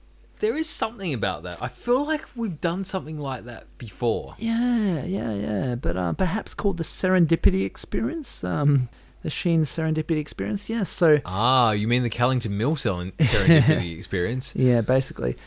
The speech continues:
Speaker 2: So there's a new blending experience. Well, there's an old blending experience happening
Speaker 1: There's
Speaker 2: at
Speaker 1: a new blending experience in this town.
Speaker 2: Well, there is new, 'cause it's got a new name, Fuse. It's got a new price, five hundred bucks, basically double the price of what you
Speaker 1: Five hundred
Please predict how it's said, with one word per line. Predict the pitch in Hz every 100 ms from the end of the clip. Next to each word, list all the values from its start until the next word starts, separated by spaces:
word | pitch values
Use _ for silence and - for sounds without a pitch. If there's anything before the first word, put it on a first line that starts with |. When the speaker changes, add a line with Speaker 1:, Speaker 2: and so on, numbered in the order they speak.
| -
Speaker 2:
So | - 180 165
there's | 165 160
a | 165
new | 165 170 175
blending | 160 147 151 147
experience. | 131 - 156 139 139 131
Well, | 143 113 95
there's | 143 131
an | 147
old | 165 156
blending | 147 131 127
experience | 127 139 131 131
happening | 151 113
Speaker 1:
There's | 123 120
Speaker 2:
at |
Speaker 1:
a |
new | 123 170 175 139
blending | 113 107 104 98
experience | 101 - 117 107 98 90
in | 98
this | 98 95 -
town. | 110 95 95 95 98 - -
Speaker 2:
Well, | 135 131
there | 151
is | 147
new, | 135 123
'cause | 143
it's |
got | 156 175
a |
new | 147
name, | 135 120 120
Fuse. | 131 147 127 147
It's | 160
got | 165
a | 147
new | 127
price, | - 143 151 185 - - - -
five | - - 131
hundred | 123 110
bucks, | 139 165 -
basically | - 127 - 117
double | 117 131 120
the | 117
price | - 123 131
of | 120
what | 123
you | 107
Speaker 1:
Five | 427 -
hundred | 466 466 415